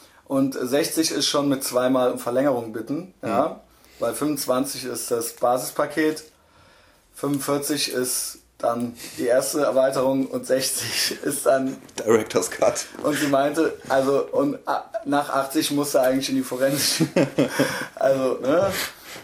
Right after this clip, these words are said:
Speaker 1: Ja, so. Ähm, wie gesagt, vielleicht gehört das alles so mit dazu.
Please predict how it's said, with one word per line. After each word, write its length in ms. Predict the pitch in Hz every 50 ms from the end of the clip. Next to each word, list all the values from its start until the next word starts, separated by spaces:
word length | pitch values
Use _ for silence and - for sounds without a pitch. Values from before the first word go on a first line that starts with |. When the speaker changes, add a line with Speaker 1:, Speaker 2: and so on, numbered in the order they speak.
| - - -
Speaker 1:
Ja, 320 | 139 143 143 139 131 123 117
so. 400 | 127 160 151 127 110 - - - - - - - - - - - - - _ _ - - -
Ähm, 380 | 135 139 143 143 143 139 117 -
wie 140 | 131 147 160
gesagt, 360 | 160 151 151 143 131 127 -
vielleicht 260 | - - 139 135 -
gehört 200 | - 160 175 175
das 140 | 175 160 -
alles 380 | - - 147 165 185 185 - -
so 140 | 156 147 147
mit 220 | 147 139 135 139
dazu. 580 | 131 120 - - - - 165 190 202 214 208